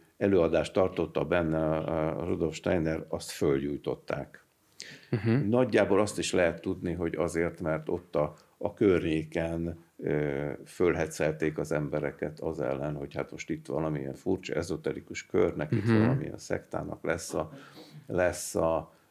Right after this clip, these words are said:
Speaker 1: központja,
Speaker 2: Mhm.
Speaker 1: és akkor valaki földődött, és, ö, ezt a fából készült épületet, egyébként gyönyörű volt így a képek és a
Speaker 2: Mhm.
Speaker 1: rajzok alapján, ö, földgyújtották. Úgyhogy aztán,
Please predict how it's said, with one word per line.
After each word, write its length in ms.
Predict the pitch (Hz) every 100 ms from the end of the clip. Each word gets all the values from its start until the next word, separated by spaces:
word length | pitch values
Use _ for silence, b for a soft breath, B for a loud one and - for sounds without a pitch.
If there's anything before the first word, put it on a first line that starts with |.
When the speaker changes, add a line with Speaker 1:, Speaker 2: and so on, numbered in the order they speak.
| _
Speaker 1:
központja, 600 | 135 123 113 110 85 92
Speaker 2:
Mhm. 80 | 87
Speaker 1:
és 100 | 98
akkor 220 | - 85
valaki 360 | 80 80 73 78
földődött, 800 | - 73 67 76 67 76 78 -
és, 320 | 67 - -
ö, 120 | 80 73 76
ezt 180 | - -
a 40 |
fából 520 | 85 85 - 76 78 - -
készült 440 | - 85 - 80 90
épületet, 600 | 87 87 82 82 85 80
egyébként 380 | 80 78 80 78
gyönyörű 440 | 82 76 76 76
volt 320 | 76 78 78
így 140 | 80 80
a 140 | 80
képek 400 | - 82 80 82
és 140 | - -
a 40 |
Speaker 2:
Mhm. 100 | 110
Speaker 1:
rajzok 300 | 113 127 -
alapján, 420 | 95 92 107 101 101 B B B B
ö, 180 | 92 85 -
földgyújtották. 920 | - 76 60 71 69 - 78 - 69 - -
Úgyhogy 320 | 107 107 98
aztán, 480 | 104 - 107 101